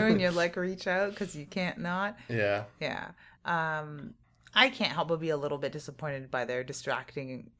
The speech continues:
Speaker 1: distraction, se-, their sexual distraction.
Speaker 2: I couldn't help but th-, think that none of this would happen to Herbert West. He would just, like
Speaker 1: He would not give a shit.
Speaker 2: Yeah.
Speaker 1: Yeah.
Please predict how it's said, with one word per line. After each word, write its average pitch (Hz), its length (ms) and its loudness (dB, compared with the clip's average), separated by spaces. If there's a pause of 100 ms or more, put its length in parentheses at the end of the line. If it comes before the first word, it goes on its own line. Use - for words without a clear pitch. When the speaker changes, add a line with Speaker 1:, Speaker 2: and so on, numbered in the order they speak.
(160)
Speaker 1:
distraction, 156 880 -2 (220)
se-, - 440 -6
their 156 140 0
sexual 151 540 -2
distraction. - 840 -8 (140)
Speaker 2:
I 143 80 8
couldn't 202 260 8
help 170 180 8
but 123 280 0
th-, 135 220 0
think 131 260 0
that 113 320 2 (160)
none 135 260 6
of 127 80 6
this 107 200 0
would 110 80 -2
happen 104 300 0
to 92 80 -4
Herbert 90 340 -6
West. 90 460 -6 (280)
He 127 100 0
would 117 200 0
just, 113 340 -4 (160)
like 190 240 2
Speaker 1:
He 214 80 6
would 170 160 2
not 160 200 -2
give 180 140 -6
a - 60 -12
shit. - 500 0
Speaker 2:
Yeah. 110 360 4 (160)
Speaker 1:
Yeah. 143 460 -4